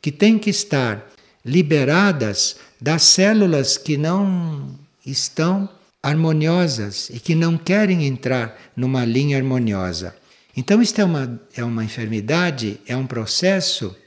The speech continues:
que vai permitir que todas as células, mesmo as desarmoniosas, um dia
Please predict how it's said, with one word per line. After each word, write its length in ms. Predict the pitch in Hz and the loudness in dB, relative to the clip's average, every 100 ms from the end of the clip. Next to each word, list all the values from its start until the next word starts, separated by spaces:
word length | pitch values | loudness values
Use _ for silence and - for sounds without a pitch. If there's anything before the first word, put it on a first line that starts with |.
| _ _ | _ _
que 120 | - | -8
vai 180 | 131 185 | -2 0
permitir 920 | 180 208 196 160 - - 202 196 - - _ _ - | 4 4 4 2 -2 2 2 0 -8 -20 _ _ -6
que 80 | |
todas 640 | 156 - 247 247 175 156 127 | -6 2 6 8 8 2 0
as 160 | 120 | -2
células, 800 | - - 113 101 95 95 104 - - _ _ 120 | 0 0 0 -2 -4 -8 -10 -14 -18 _ _ -6
mesmo 540 | 139 190 208 165 147 | 2 4 4 4 0
as 100 | 135 | 0
desarmoniosas, 1300 | 123 117 117 117 113 135 196 170 117 98 92 - - - _ | -2 -4 -2 -2 -2 2 2 2 0 -4 -4 -6 -10 -16 _
um 240 | 175 196 160 | 2 2 2
dia 540 | 117 165 190 214 214 | 2 2 2 2 -2